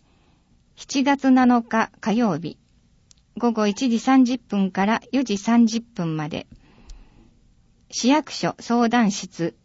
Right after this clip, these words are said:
四。二十三日火曜日、午後一時三十分から四時三十分。祖父江支所相談室。不動産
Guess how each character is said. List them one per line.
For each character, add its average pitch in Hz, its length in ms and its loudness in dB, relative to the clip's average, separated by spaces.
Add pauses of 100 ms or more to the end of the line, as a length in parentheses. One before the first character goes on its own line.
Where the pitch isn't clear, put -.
四。 185 340 -2 (1600)
二 311 140 2
十 262 180 2
三 254 280 4
日 185 240 -4
火 180 140 0
曜 208 260 0
日、 147 340 -10 (140)
午 247 160 0
後 208 180 -2
一 233 260 -4
時 220 100 -2
三 240 260 2
十 233 160 -4
分 202 340 -4
か 233 120 0
ら 208 180 -2
四 240 140 0
時 180 120 -2
三 202 260 0
十 196 160 -2
分。 - 400 -8 (1120)
祖 233 200 -2
父 240 100 2
江 277 160 4
支 262 160 -2
所 196 260 -2
相 226 280 0
談 202 200 0
室。 - 440 -10 (2000)
不 - 160 -4
動 302 220 2
産 269 340 2